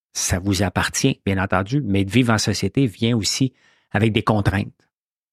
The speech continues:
Des contraintes de, de, de, de s'assurer de pas rendre les autres malades. Mais les autres malades, c'est parce qu'ils n'ont pas le vaccin non plus. Donc, je sais pas. Je sais pas.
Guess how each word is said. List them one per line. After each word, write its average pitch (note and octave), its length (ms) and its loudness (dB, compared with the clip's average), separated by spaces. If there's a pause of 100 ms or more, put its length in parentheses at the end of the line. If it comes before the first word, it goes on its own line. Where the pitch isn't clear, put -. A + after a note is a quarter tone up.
Des A2 80 4
contraintes G#2+ 480 0
de, F#2 220 -4
de, F#2 320 -6 (640)
de, D#2 220 -2 (680)
de A2+ 80 4
s'assurer A#2+ 580 2 (120)
de - 60 2
pas G2+ 160 0
rendre F#2+ 200 0
les F#2+ 140 -2
autres F#2+ 140 -4
malades. F#2+ 280 0
Mais F2 100 -4
les G#2+ 200 2
autres B2+ 120 0
malades, D3 300 0
c'est - 80 -20
parce - 160 -2
qu'ils G2+ 120 -4
n'ont F#2 160 -4
pas B2 180 2 (380)
le G#2 80 2
vaccin G2+ 340 0
non F#2 140 -2
plus. B2 220 -2
Donc, F#2+ 240 0
je G2+ 80 2
sais G#2+ 180 2
pas. - 120 -4 (280)
Je C3 200 6
sais - 140 0
pas. - 120 -16